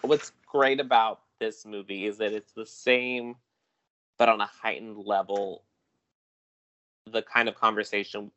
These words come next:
and dialogue we had with WandaVision, where throughout the week you're looking, you're seeing things, you're hearing things, you're constantly thinking about random things.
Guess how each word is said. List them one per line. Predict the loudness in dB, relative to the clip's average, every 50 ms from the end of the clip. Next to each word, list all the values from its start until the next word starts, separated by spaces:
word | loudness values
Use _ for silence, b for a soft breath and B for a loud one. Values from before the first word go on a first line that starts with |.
| _ -12
and | -10 -8 -4 -2
dialogue | -2 2 2 2 2 2 2 0 0
we | -4 -8 -6
had | -6 -6 -6 -8 -10 -12 -16 _ _ _ _ _ _ _ -8
with | -8 -6 -2
WandaVision, | 0 0 0 0 -2 -4 -6 -6 -8 -8 -10 -8 -4
where | -4 -4 -4 -4 -8 -18 _ _ -4
throughout | 2 4 6 6 4 4
the | 0 -2
week | -2 -2 -6 -8 _ -6
you're | -6 -6 -6
looking, | -6 -8 -8 -6 -6 -6 -6 -6 -8 -8 -4
you're | -4 -4 -4
seeing | -4 -8 -6 -4 -4 -4 -4 -8
things, | -10 -12 -10 -10 -6
you're | -8 -8 -6 -4
hearing | -2 0 0 0 -2 -6 -8
things, | -8 -10 -8 -10 -14 -18
you're | -20 -10
constantly | _ -2 -2 -2 -2 -8 -16 -16 -18 -16 -14 -12
thinking | -12 -12 -10 -12 -10
about | -10 -10 -8 -6
random | -2 -2 -2 -2 -4 -6 -10 -4
things. | -2 -2 -2 -2 -4 -10 -16 -18 -20